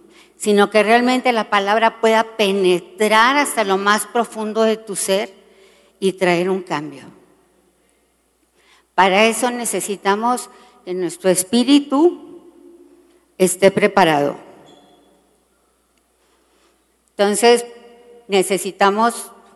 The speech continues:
repetir. A ver, repitan conmigo: "Señor,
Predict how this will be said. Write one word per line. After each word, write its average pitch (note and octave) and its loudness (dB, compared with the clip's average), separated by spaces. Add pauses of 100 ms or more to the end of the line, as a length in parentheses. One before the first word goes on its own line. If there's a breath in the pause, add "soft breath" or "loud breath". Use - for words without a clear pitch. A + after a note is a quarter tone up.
(400)
repetir. F#3 -6
A E3 -2
ver, D#3+ 4
repitan F#3+ 0
conmigo: F#3+ 0
"Señor, E3+ -2